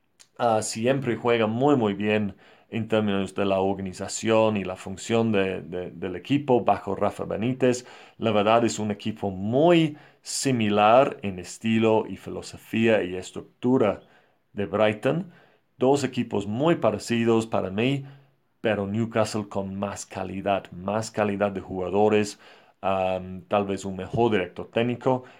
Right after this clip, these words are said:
Entonces yo creo que Newcastle puede esperar ganar este partido o puede tener esperanzas de ganar este partido.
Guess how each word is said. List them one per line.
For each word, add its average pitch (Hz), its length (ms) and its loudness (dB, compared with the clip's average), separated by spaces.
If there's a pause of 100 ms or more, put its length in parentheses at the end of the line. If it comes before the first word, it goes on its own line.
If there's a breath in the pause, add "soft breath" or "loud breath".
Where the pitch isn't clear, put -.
(160 loud breath)
Entonces 101 580 -6
yo 110 260 0
creo 110 240 0
que 95 140 -10
Newcastle 117 800 0 (340 loud breath)
puede 117 420 2
esperar 98 480 -2
ganar 90 360 -8
este 87 200 -12
partido 107 600 2
o 90 160 -6
puede 110 240 2
tener 104 320 -4
esperanzas 95 840 -4 (460 soft breath)
de 104 120 -4
ganar 95 320 -4
este 92 200 -8
partido. 92 560 -6